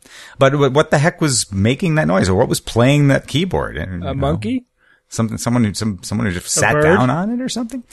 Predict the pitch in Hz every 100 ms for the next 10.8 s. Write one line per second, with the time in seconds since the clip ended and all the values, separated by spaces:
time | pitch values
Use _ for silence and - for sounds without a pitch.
0 | - - - - - _ - 101 98 101
1 | - 123 185 247 262 87 92 110 117 220
2 | 302 104 80 _ _ 120 110 131 131 110
3 | 104 120 196 202 202 220 220 202 196 135
4 | 90 73 90 80 98 95 - - - 52
5 | - - - - 52 - - 76 _ _
6 | _ 180 165 240 247 196 208 233 240 -
7 | 214 214 214 - 190 190 202 202 165 139
8 | 151 151 156 - 156 151 147 135 135 139
9 | 131 120 117 113 107 120 - - 123 117
10 | 117 113 113 - 117 95 -